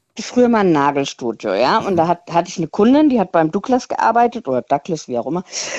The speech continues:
und die sagte, „Du, bei mir kam heute eine Frau rein,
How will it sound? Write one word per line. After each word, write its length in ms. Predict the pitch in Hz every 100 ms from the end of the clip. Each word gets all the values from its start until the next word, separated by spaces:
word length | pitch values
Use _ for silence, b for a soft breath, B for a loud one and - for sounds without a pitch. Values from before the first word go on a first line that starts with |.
| B
und 640 | - 180 190 190 190 190 180
die 120 | 180
sagte, 300 | 175 - 180
„Du, 120 | 202
bei 120 | 190
mir 140 | 175 160
kam 220 | - 170
heute 140 | 170 170
eine 80 | 147
Frau 300 | - 185 220
rein, 240 | 180 208